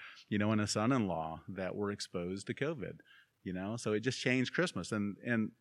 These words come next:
I say that saying, "Oh, well, that really stinks that we didn't get to spend time with family." Within this body,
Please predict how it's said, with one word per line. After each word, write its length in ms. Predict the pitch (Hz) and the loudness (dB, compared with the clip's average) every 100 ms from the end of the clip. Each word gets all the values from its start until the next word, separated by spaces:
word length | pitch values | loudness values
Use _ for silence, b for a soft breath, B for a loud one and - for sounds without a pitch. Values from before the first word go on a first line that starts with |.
| - | 0
I 160 | 131 | 4
say 300 | 196 - 131 | 4 8 8
that 240 | 107 110 107 | 8 6 4
saying, 220 | 117 101 | 0 0
"Oh, 160 | - 147 | 4 4
well, 160 | 110 107 | 6 6
that 160 | 131 | 4
really 240 | 123 113 104 | 2 2 0
stinks 360 | - 131 107 | 2 0 0
that 80 | 107 | -2
we 120 | 101 | -2
didn't 140 | 107 104 | -2 -2
get 100 | - | -4
to 60 | |
spend 200 | - 104 | -4 -4
time 160 | 101 92 | -2 -2
with 140 | 90 | -2
family." 380 | 101 117 101 80 - B B | -2 -2 -2 -6 -12 B B
Within 680 | 120 117 - 151 165 165 135 | 4 4 6 8 8 8 6
this 240 | 135 123 | 6 6
body, 720 | 113 98 110 151 127 82 90 | 4 4 6 6 2 -2 -4